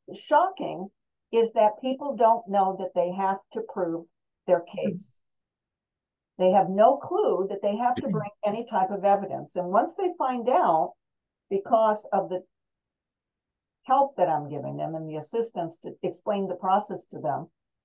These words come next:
Speaker 1: they will say things like, "Oh, can I continue my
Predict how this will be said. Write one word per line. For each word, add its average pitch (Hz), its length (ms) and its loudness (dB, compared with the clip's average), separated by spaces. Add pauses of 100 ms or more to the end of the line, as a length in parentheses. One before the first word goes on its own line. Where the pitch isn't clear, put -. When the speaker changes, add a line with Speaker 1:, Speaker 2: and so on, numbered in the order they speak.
(280)
Speaker 1:
they 208 260 2
will 233 180 2
say 202 320 -2
things 185 340 -4
like, 170 260 2 (460)
"Oh, - 400 6
can 247 140 0
I 240 140 4
continue 254 460 -4
my 254 180 0